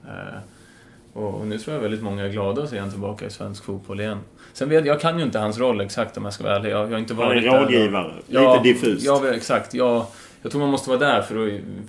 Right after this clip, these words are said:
Speaker 1: förstå vad, vad betyder rådgivare. Och det, det kan inte jag svara på när jag, när jag inte har varit där. Ehm, men det är klart att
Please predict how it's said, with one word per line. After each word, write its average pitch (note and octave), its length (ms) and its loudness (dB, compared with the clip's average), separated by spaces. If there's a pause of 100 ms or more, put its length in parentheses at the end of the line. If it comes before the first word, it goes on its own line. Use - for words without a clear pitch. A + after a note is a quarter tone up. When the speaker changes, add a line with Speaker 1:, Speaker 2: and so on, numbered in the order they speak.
(260)
Speaker 1:
förstå G#2+ 340 -6
vad, G#2+ 180 0
vad G#2+ 260 -2
betyder G#2 260 -4
rådgivare. G#2+ 680 -4
Och A#2+ 80 -8
det, A#2+ 140 -4
det A#2 160 -8
kan A2 140 -8
inte G#2+ 140 -8
jag G#2 80 -6
svara G#2+ 300 -6
på G#2+ 120 -8
när G2+ 120 -6
jag, G#2 140 -8 (520)
när A#2 80 0
jag A2 80 2
inte G#2 120 0
har G#2 40 4
varit G2+ 140 0
där. G#2+ 280 4 (120)
Ehm, G#2 500 0 (100)
men G#2+ 180 -4
det A2 80 -4
är G#2+ 40 -6
klart A2 260 -2
att G2+ 240 -6